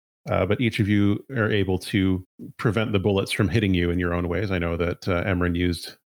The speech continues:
your shield, your fox head shield. And do you block it with your sword, Zora, or do you dodge?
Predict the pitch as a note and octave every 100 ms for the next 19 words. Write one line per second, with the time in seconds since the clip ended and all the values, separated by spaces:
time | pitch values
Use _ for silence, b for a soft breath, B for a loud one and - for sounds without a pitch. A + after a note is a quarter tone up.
0 | _ - G2 - G#2 G#2 G2+ F#2 G2+ G2
1 | - F2 - F#2 G2+ - _ - G#2 A#2
2 | A#2 C3 B2+ C#3 B2 - A2 G#2 - D3
3 | D#3+ D#3 F3+ G3 G#2+ G2+ F#2+ F#2 F2 _
4 | _ - F2 F2 F2 -